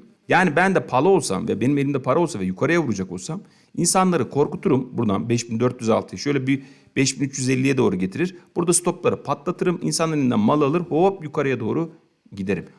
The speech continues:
O yüzden arkadaşlar, ha buradan sonra şimdi beş bin dört yüz altıya geldiğinizde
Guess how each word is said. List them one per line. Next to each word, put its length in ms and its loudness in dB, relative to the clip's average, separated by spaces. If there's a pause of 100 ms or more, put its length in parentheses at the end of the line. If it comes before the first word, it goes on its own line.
(240)
O 120 6
yüzden 200 4
arkadaşlar, 500 -4 (420)
ha 220 2
buradan 280 6
sonra 380 2 (260)
şimdi 200 -8
beş 200 4
bin 80 0
dört 200 4
yüz 100 -2
altıya 300 2
geldiğinizde 600 0